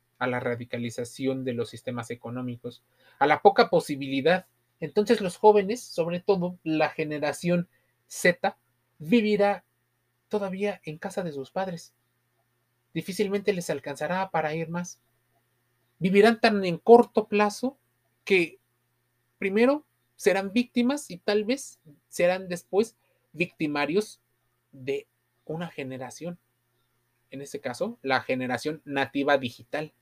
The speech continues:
Aquellos que consideran que el internet siempre estuvo ahí, que es lo más importante, y que si no estás en internet y en el metaverso,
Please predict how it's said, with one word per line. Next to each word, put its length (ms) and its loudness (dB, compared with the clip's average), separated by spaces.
Aquellos 520 2
que 140 0
consideran 600 0
que 80 -4
el 100 -2
internet 440 -8
siempre 340 -2
estuvo 380 0
ahí, 280 2
que 140 0
es 240 -6
lo 260 0
más 220 -4
importante, 720 -8
y 140 -6
que 140 0
si 140 -8
no 100 -2
estás 280 -4
en 120 -4
internet 560 -2
y 80 -6
en 120 -4
el 160 -2
metaverso, 720 0